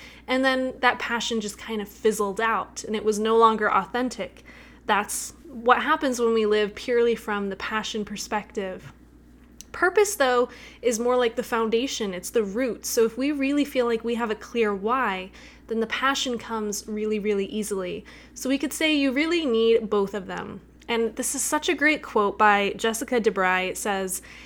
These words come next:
"If you wanted to start a campfire with passion and purpose, you'd start with a foundation of wood, your purpose, and start the flame with a match, your passion." So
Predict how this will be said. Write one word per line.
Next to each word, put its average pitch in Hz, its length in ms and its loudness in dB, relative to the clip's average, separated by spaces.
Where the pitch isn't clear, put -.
"If 220 160 -6
you 254 140 2
wanted 269 380 4
to 330 100 -4
start 247 240 0
a 269 40 -4
campfire 214 560 -4
with 196 200 -8
passion 240 500 -6
and 277 160 -6
purpose, 254 640 -4
you'd 220 180 -4
start 262 280 0
with 285 100 -6
a 320 60 -2
foundation 277 580 0
of 285 160 -6
wood, 190 400 -2
your 202 120 -4
purpose, - 600 -6
and 247 200 2
start 247 260 2
the 262 60 -2
flame 233 340 0
with 226 120 0
a 226 40 -2
match, - 640 -6
your 220 100 -2
passion." 196 640 -10
So 226 500 4